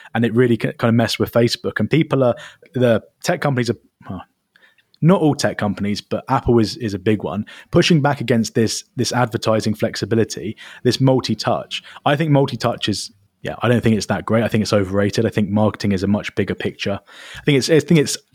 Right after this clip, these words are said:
worth it when you have to try and prove your worth. Maybe experiments too, but it's still, it's very hard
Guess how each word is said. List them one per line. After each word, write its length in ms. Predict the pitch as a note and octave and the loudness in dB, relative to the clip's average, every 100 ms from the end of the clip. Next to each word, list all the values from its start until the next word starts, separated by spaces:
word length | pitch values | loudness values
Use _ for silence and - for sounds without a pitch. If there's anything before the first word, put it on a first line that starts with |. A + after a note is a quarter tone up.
| _ _ - | _ _ -4
worth 400 | C#3 F3+ G3+ G3 | 2 4 4 2
it 80 | C#3 | 2
when 120 | D3 | 2
you 80 | C#3+ | 2
have 100 | C#3 | 0
to 80 | |
try 160 | - C#3 | 0 0
and 100 | B2 | 2
prove 220 | - C3 | 2 2
your 120 | A2+ G#2 | 4 2
worth. 420 | G#2 C#2+ - - _ _ _ - | 0 -4 -12 -20 _ _ _ -6
Maybe 280 | - E3 A#2+ | 2 2 2
experiments 580 | G#2 - A2 G#2 G2+ F#2+ | -2 -2 0 0 0 -4
too, 280 | - G#2 G2 | -4 -2 -2
but 180 | G2 A2 | -4 -4
it's 120 | G#2 | -4
still, 260 | - B2+ | 2 2
it's 80 | G#2+ | 2
very 240 | - B2+ A#2+ | 2 2 2
hard 400 | - G#2+ G#2 | 2 2 2